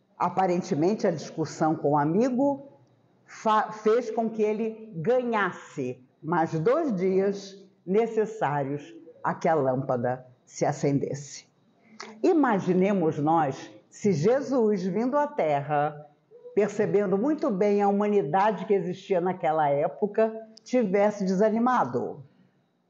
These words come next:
Nenhum de nós estaria aqui nessa noite feliz a pensar em nós mesmos, mergulhar no nosso coração e pensar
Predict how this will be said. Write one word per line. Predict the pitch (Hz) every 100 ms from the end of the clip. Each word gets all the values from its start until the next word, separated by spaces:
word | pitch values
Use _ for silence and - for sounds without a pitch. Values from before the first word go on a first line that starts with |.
| _ -
Nenhum | 143 165 202 214 233 233 226 226 226 220
de | 214 220
nós | 220 202 196 196 175
estaria | 190 - 190 180 185 185
aqui | 185 180 165 165 - - -
nessa | 170 180 185 170
noite | 170 190 226 254 247
feliz | - 240 214 190 185 - - - _ _ _
a | - 185
pensar | - 180 170 - 233 269
em | 262
nós | 262 254 214
mesmos, | 185 185 170 185 185 180 - _ _
mergulhar | 160 175 139 156 147 202 269
no | 269
nosso | 247 233 233 214
coração | 220 208 214 214 160 156 156 165 - - - -
e | 202
pensar | - 220 214 220 165 139 135 - -